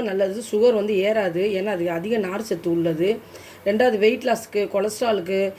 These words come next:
அஹ், எல்லாத்துக்குமே ரொம்ப நல்லதுங்க. வரகு அரிசியை பத்தி சொல்லணும்னா சொல்லிக்கிட்டே இருக்கலாம், அவ்வளோ பெனிஃபிட்ஸ் இருக்கு, எல்லாருக்குமே தெரியும். இப்போ அந்த வரகு அரிசியை வச்சு தான் நம்ம வந்து ஒரு கிச்சடி ஒண்ணு பண்ண போறோம். வெறும் கேரட், பீன்ஸ் போட்டு நம்ம வந்து ஒரு சிம்பிளா ஒரு கிச்சடி பண்ண போறோம். நம்ம இது சாதமாவும் எடுத்துக்கலாம், சாதம் இல்லாம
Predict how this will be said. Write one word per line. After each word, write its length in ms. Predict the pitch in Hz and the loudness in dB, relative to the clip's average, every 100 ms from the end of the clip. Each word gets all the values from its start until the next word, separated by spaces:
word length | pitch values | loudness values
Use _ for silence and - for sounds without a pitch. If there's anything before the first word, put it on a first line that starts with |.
| - - - - | -14 -20 -20 -6
அஹ், 200 | 190 185 202 | 0 2 4
எல்லாத்துக்குமே 480 | 254 294 262 254 277 | 4 4 2 4 4
ரொம்ப 120 | 220 233 | 4 2
நல்லதுங்க. 320 | 208 202 185 180 | 0 0 0 -2
வரகு 200 | 185 220 | -2 0
அரிசியை 240 | 220 220 196 | -2 0 -2
பத்தி 180 | 196 196 | -2 -2
சொல்லணும்னா 340 | 196 185 190 202 - | -2 0 0 0 0
சொல்லிக்கிட்டே 380 | 190 202 190 208 | -2 0 4 4
இருக்கலாம், 260 | 180 185 | 4 2
அவ்வளோ 180 | 170 190 190 | 2 2 2
பெனிஃபிட்ஸ் 360 | 220 220 214 185 | 2 0 -2 -4
இருக்கு, 200 | 170 196 | 0 2
எல்லாருக்குமே 340 | 170 165 180 175 | 2 2 0 2
தெரியும். 360 | 175 185 185 254 330 - - - - | 0 2 0 -2 -8 -18 -20 -12 -6
இப்போ 160 | 220 269 233 | 0 2 0
அந்த 120 | 233 220 | 0 0
வரகு 200 | 226 254 | 2 4
அரிசியை 260 | 247 - 214 | 4 2 -4
வச்சு 160 | 202 214 | -4 -4
தான் 100 | 269 | -4
நம்ம 100 | 226 | -2
வந்து 160 | 226 226 | -2 -4
ஒரு 80 | - | -6
கிச்சடி 300 | 220 277 233 | -2 0 2
ஒண்ணு 120 | 175 170 | 0 2
பண்ண 140 | 175 170 | 0 0
போறோம். 240 | 175 202 247 202 | 0 2 2 2
வெறும் 240 | 214 220 | 0 0
கேரட், 300 | 202 208 185 | 0 0 0
பீன்ஸ் 320 | 190 208 175 - | -2 -2 -4 -4
போட்டு 240 | 180 247 | -2 -2
நம்ம 140 | 262 185 | -2 0
வந்து 140 | 208 | -2
ஒரு 80 | 208 208 | -2 -4
சிம்பிளா 260 | 180 202 226 | 0 2 2
ஒரு 80 | 220 | 0
கிச்சடி 260 | 170 196 170 | -2 -2 0
பண்ண 160 | 170 165 | -2 -2
போறோம். 220 | 165 196 262 - - - - - | -4 -6 -8 -14 -20 -20 -20 -6
நம்ம 160 | 233 254 | 2 4
இது 100 | 240 247 | 4 2
சாதமாவும் 480 | 247 277 269 285 262 | 0 0 0 2 2
எடுத்துக்கலாம், 440 | - 233 240 302 294 | 2 -2 -2 -2 -2
சாதம் 280 | 254 269 262 | -2 -2 -2
இல்லாம 260 | 240 240 | -2 -2